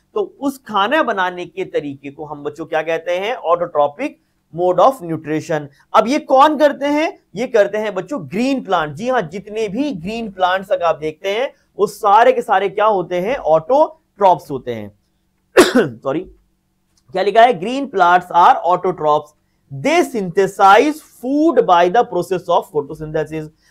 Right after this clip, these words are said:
अब जब ग्रीन प्लांट्स अपना खाना बना रहे हैं तो उसके तरीके को हम बोलते हैं autotrophic न्यूट्रिशन।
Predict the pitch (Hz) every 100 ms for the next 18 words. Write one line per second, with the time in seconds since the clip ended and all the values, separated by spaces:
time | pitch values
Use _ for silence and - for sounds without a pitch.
0 | _ 226 247 220 240 190 240 285 269 220
1 | 220 262 240 190 214 247 233 202 220 214
2 | 196 214 233 226 185 208 247 220 208 -
3 | 247 - 175 196 208 254 226 208 185 180
4 | 180 214 143 151 160 170 175 170 170 180
5 | 185